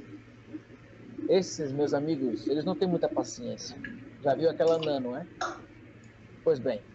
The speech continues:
eu já vi ela cortar a cabeça de dois Bugbear lá atrás. Acho que já matou, na verdade, todos os Bugbears daqui. Então,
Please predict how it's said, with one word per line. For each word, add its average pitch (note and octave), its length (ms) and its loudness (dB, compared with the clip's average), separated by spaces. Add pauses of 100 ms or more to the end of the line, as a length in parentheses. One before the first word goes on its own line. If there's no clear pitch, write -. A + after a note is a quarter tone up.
(880)
eu C3+ 100 -4
já C#3+ 160 4
vi E3 180 2
ela D#3 140 4
cortar - 260 0
a D3 40 -2
cabeça D3 340 -2
de C3+ 80 -6
dois F#3 200 6
Bugbear C#3+ 500 2
lá B2 80 0
atrás. A2+ 320 -6 (1200)
Acho F#3 200 -2
que - 80 -10
já C#4 80 4
matou, C4+ 280 4
na B3 120 4
verdade, G#3+ 260 4
todos G3 240 2
os D#3 60 -10
Bugbears C3 520 0
daqui. - 180 -18 (1400)
Então, G3+ 600 4